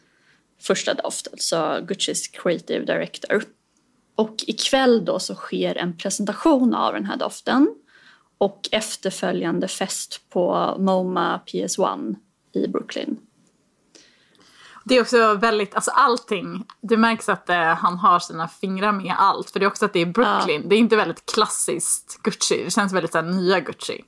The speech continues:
Speaker 1: Ja, ja, absolut. Och hon som är ansikte då för den här doften är Dakota Johnson.
Speaker 2: Men har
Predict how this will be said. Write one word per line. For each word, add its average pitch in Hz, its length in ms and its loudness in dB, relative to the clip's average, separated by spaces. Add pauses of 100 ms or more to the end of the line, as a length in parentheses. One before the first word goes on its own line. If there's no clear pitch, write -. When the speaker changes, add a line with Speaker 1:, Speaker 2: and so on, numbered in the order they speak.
(160)
Speaker 1:
Ja, 208 460 4
ja, - 140 -4
absolut. - 760 -6 (760)
Och 240 360 2 (340)
hon 208 180 0
som 208 160 -4
är - 100 -4
ansikte 226 560 2
då - 140 -4
för - 100 -4
den - 80 -4
här - 80 -4
doften - 580 2 (400)
är 190 260 2
Dakota 190 600 -4
Johnson. 208 600 0 (920)
Speaker 2:
Men 254 120 0
har 269 200 2